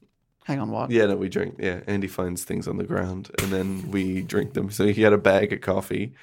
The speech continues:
Speaker 2: gr-, like, ground coffee. Found it on the ground, and we drank it all throughout,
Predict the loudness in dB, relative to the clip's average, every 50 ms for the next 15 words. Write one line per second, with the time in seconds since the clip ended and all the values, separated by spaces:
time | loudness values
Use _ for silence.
0 | -20 _ _ -2 -2 -2 -2 -2 -2 0 0 2 2 2 4 4 2 0 -4 -6
1 | -6 -6 -4 -4 -6 -6 -6 -8 _ -20 -20 -20 _ _ 0 0 2 4 4 2
2 | 2 0 0 0 0 2 2 2 2 2 0 0 0 0 0 -2 -2 -2 -4 -8
3 | -10 -12 _ -8 -6 -6 -6 -6 -8 -6 -4 -4 -2 -2 -4 -6 -6